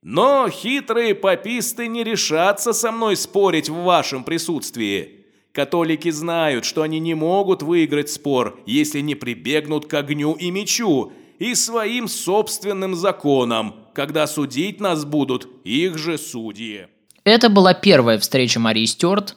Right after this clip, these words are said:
Speaker 2: с Джоном Ноксом. Я вовсе не выдумал этот прекрасный диалог. Он дошел до нас благодаря записям самого Джона Нокса, которые были опубликованы в его книге "История реформации".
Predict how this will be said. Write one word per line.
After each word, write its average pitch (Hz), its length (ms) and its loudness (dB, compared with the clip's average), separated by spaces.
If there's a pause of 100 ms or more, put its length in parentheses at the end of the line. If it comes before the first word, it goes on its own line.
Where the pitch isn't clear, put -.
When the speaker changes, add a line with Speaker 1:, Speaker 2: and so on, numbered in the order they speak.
(120)
Speaker 2:
с 139 100 -8
Джоном 139 380 2
Ноксом. - 480 -4 (260)
Я 180 180 6
вовсе 254 280 6
не 220 120 10
выдумал 208 460 8
этот 139 240 6
прекрасный 143 500 2
диалог. 117 460 2 (340)
Он 180 140 8
дошел 240 300 8
до 233 100 6
нас 214 200 6
благодаря 180 400 6
записям 196 440 6
самого 180 440 6
Джона 143 300 2
Нокса, 196 460 0 (220)
которые 240 280 6
были 233 220 8
опубликованы 202 800 6
в 175 60 8
его 175 200 6
книге 220 500 4
"История 170 480 4
реформации". 156 720 2